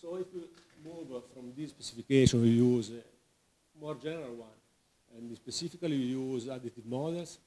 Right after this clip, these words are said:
They are a compromise between the generality of, uh, fully non-parametric models that are very nice, but they have the problem of the cost of dimensionality. And, uh, also by exploiting in a very,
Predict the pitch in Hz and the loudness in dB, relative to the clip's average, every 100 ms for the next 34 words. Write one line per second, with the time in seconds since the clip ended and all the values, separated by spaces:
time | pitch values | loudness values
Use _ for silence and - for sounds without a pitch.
0 | _ _ _ _ 127 139 147 147 139 - | _ _ _ _ 2 4 4 0 -4 -12
1 | 127 139 131 131 131 135 135 117 120 123 | -16 -14 -12 -8 -6 -4 -6 -8 -8 -10
2 | 131 131 131 123 117 - _ - 117 131 | -6 -2 -2 -4 -8 -14 _ -14 -6 -2
3 | 143 180 180 - 120 117 113 110 - - | -2 -4 -6 -4 -4 -4 -6 -12 -14 -8
4 | 139 143 123 110 120 117 104 - 117 131 | -2 -2 -4 -10 -16 -18 -20 -20 -12 -8
5 | 165 165 160 110 123 117 117 - 127 123 | -6 -6 -8 -16 -16 -16 -16 -18 -16 -16
6 | 127 127 120 110 113 - - 110 _ _ | -14 -16 -18 -20 -20 -20 -20 -20 _ _
7 | 117 113 113 123 120 110 104 _ _ _ | -18 -16 -10 -8 -8 -10 -14 _ _ _
8 | _ 127 117 107 113 110 123 147 170 165 | _ -20 -18 -20 -20 -20 -20 -16 -16 -16
9 | 180 180 _ _ _ _ _ _ _ _ | -16 -20 _ _ _ _ _ _ _ _
10 | _ - 139 135 135 135 123 127 127 120 | _ -16 -12 -10 -10 -12 -10 -8 -6 -8
11 | 120 123 120 _ 151 180 190 190 190 175 | -12 -14 -18 _ -10 -8 -10 -12 -14 -14
12 | 151 139 143 135 - 151 156 131 127 117 | -16 -14 -12 -14 -10 -6 -6 -6 -10 -14
13 | 107 107 _ _ 127 127 123 147 151 143 | -18 -20 _ _ -10 -10 -8 -6 -6 -4
14 | 127 120 | -6 -8